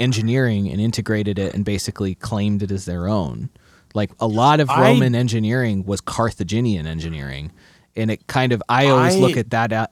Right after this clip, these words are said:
Speaker 1: analogous as, like, China is Rome. They're growing, they're becoming bigger, they're kind of taking everybody's stuff. And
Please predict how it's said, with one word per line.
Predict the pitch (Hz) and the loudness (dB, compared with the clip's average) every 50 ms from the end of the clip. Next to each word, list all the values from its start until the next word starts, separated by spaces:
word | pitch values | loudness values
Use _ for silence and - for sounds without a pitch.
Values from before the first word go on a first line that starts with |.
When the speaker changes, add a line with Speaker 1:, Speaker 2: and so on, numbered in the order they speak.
| _ _ | _ _
Speaker 1:
analogous | 120 120 117 113 117 117 107 92 101 - - | -4 -2 0 0 -2 -2 -2 -4 -6 -4 -4
as, | 104 95 - | -8 -6 -4
like, | 101 87 85 | -6 -8 -6
China | - - - - 120 127 127 117 104 98 | -6 -4 -2 0 0 0 2 0 0 0
is | 87 - 101 98 95 | -2 -2 -4 -6 -4
Rome. | 92 101 113 120 113 101 98 95 92 - _ _ - - - _ _ | -4 -2 0 0 2 2 0 -2 -4 -6 _ _ -20 -20 -20 _ _
They're | - 101 117 120 113 107 | -4 -2 0 0 0 -2
growing, | 95 - 107 113 120 120 120 113 110 104 | -2 -2 0 2 2 2 2 2 0 0
they're | 95 104 104 98 | 0 0 -2 -2
becoming | - 107 98 - 120 110 107 101 95 | -4 -6 -6 -2 -2 0 0 0 0
bigger, | - 110 113 101 110 104 98 | 0 -2 -2 0 0 -2 0
they're | 92 92 | -2 -4
kind | - - 120 104 | -4 -4 -4 -4
of | 95 82 - | -4 -6 -8
taking | - - - 135 127 - 127 117 110 | -8 -4 -2 -2 -2 0 -2 -2 0
everybody's | 110 117 104 107 107 104 95 104 95 92 90 87 | 0 -2 -2 -2 -4 -4 -4 -4 -4 -4 -6 -6
stuff. | - - - - 107 107 104 95 - - - _ _ - - - _ _ - | -8 -8 -4 0 0 0 0 0 -4 -8 -20 _ _ -20 -20 -20 _ _ -6
And | 104 101 101 98 98 98 95 90 | -4 -2 -2 -2 0 0 -2 -2